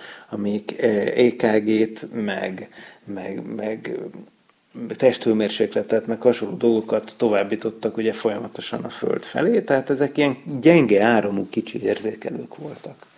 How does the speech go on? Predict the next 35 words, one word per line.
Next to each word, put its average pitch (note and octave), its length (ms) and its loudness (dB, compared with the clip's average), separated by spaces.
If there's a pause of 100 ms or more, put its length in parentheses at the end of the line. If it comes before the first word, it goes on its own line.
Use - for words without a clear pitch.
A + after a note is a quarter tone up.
(400)
Gyenge A#2+ 400 4
áramú G#2+ 280 0
kicsi A#2+ 280 -6
érzékelők, D3 560 -2
de D#3+ 60 0
hát D#3 140 -2
mégis A2 260 -4
elektromos - 520 -8
érzékelők, C3+ 640 -6 (440)
és - 200 -6
hát, - 500 -8
ö, B2 400 6
egy A#2 200 0
ilyen A2 560 4
kis - 460 -4
patakocska, - 920 2
ami G#2+ 160 0
ilyenkor G#2+ 340 2
elindul G#2 400 4
az G2+ 160 0
űrruha G#2+ 280 2
belsejébe, C#3 560 4
az C3 140 -2
persze C3 280 -2
rövidre A2 420 2
zárhatta G#2 500 -4
volna A#2 280 -8
ezeket, - 380 -8
és A2+ 100 -10
az A2 100 -10 (100)
igen-igen G#2+ 720 2
csúnya A2 380 -2
következményekkel - 1080 -4
járhatott - 520 0
volna. - 440 -8